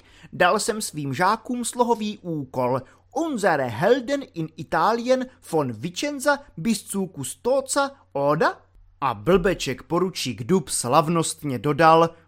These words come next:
„Blut und Leben für Habsburg, für ein Österreich ganz einig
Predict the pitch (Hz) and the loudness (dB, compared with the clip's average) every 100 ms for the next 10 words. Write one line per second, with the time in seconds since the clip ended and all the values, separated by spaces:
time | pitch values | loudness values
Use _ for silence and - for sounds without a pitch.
0 | _ 113 110 143 311 427 - - - 269 | _ -16 -4 -2 0 -2 -8 -16 -6 -6
1 | 370 208 190 285 294 240 269 262 - 220 | -4 -2 2 4 4 4 2 0 -10 2
2 | 302 - 202 226 139 117 135 131 - - | 4 6 2 2 -2 -6 -2 -2 -4 -20
3 | - _ - 208 190 - 143 135 _ 196 | -20 _ 0 2 2 2 -2 -2 _ 0
4 | 254 - 254 254 262 254 - - 135 185 | 0 0 0 2 2 0 -8 -16 2 4
5 | 262 254 - _ 165 233 233 208 202 | 4 -2 -12 _ 2 2 2 -2 -6